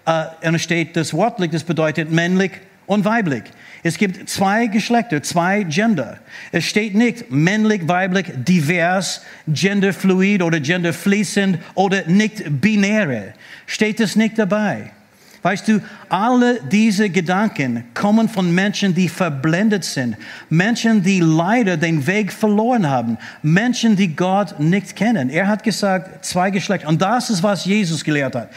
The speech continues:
Ein Teil von das Gesetz, das wird nicht vergehen, bis Himmel und Erde vergehen. Und weißt du, ich bin nicht zornig auf jemanden. Ich habe kein Pro-, weißt du, Menschen dürfen alles machen, was sie machen. Das habe ich auch gemacht.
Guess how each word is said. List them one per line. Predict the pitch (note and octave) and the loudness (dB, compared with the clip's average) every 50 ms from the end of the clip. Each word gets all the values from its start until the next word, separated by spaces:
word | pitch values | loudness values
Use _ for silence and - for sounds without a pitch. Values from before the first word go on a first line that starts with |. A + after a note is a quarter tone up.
| - - - - | -18 -18 -8 -4
Ein | - E3+ E3+ D#3+ E3+ | -2 -2 -2 -2 -2
Teil | - F#3+ G3 G#3 A3 G#3 | -2 -2 0 0 -2 -2
von | - G3+ F3 | 0 0 0
das | E3+ D#3+ - | 0 -2 -2
Gesetz, | - D#3 - - G3+ A3 G#3+ - - - | -4 -4 0 0 0 0 0 -4 -10 -10
das | D#3 C3 E3+ | -8 -4 -2
wird | E3 D3 C#3 | -2 0 2
nicht | D#3+ F#3+ F#3+ | 0 0 0
vergehen, | - A3 G3+ F3+ F3+ E3+ F3 D#3+ | 0 -2 -2 0 0 0 0 -2
bis | D3 - - | -4 -2 0
Himmel | G3+ G3+ G3+ | 0 0 2
und | G3+ F#3+ F#3+ | 2 0 0
Erde | E3 D3+ D3+ D3 D3 D3+ - - - - | 0 0 0 0 -2 -4 -6 -8 -16 -6
vergehen. | - G3 F3+ G#3+ B3 G3+ C#3+ A#2 F#2+ - - - - _ _ _ _ - - - - - - - - | -4 -2 0 2 0 0 0 -4 -6 -12 -18 -20 -20 _ _ _ _ -20 -20 -20 -20 -20 -20 -4 -2
Und | F3+ G#3 G3+ | 0 2 2
weißt | G#3 C4 B3+ C4 C#4 | 2 2 0 2 0
du, | A#3 - - - | 0 0 0 -2
ich | - F#3+ - | -2 0 2
bin | D4+ D4 C#4 | 0 0 0
nicht | D4+ C4 - | -2 -2 -2
zornig | - C#4+ D4+ E4 D#4 C4 G3 | 0 0 2 2 2 2 2
auf | F3+ D#3 C#3 C#3+ | 2 0 0 0
jemanden. | D3+ C3+ A#2+ G#2+ A#2+ F3 | 0 0 -2 0 -2 -2
Ich | F#3 - | 0 0
habe | C4 C4 C#4 | 0 0 0
kein | C#4 C#4 C#4 A#3+ | 0 2 2 2
Pro-, | B3 C4+ - - - | 0 -2 -4 -8 -4
weißt | - A#3+ C#4 C#4 | -2 -2 0 2
du, | D4+ C#4 | 2 2
Menschen | A3+ A#3+ B3+ C#4+ B3+ - C4+ B3 | 4 4 4 2 2 2 2 4
dürfen | G3+ B3+ C4 G#3 A3+ A#3+ G#3 | 4 4 2 2 2 0 0
alles | G3+ A#3+ C#4 C#4 A#3+ F3 | 2 2 2 2 2 4
machen, | A3 B3 A#3+ A#3 - A3+ G#3 | 2 2 2 2 2 2 0
was | A3 G3 - | 0 0 0
sie | G#3+ | 0
machen. | G3+ G#3 G3 G3 G#3 A3 - - - | 0 0 2 2 2 0 0 0 -2
Das | A#3+ - - | -2 0 2
habe | B3+ C4+ C4+ C#4 | 0 0 2 2
ich | G#3+ B3+ | 2 2
auch | C#4 D4 D4 | 2 2 2
gemacht. | - G3 D#3+ C#3 A2+ - - | 0 -2 0 0 -4 -6 -10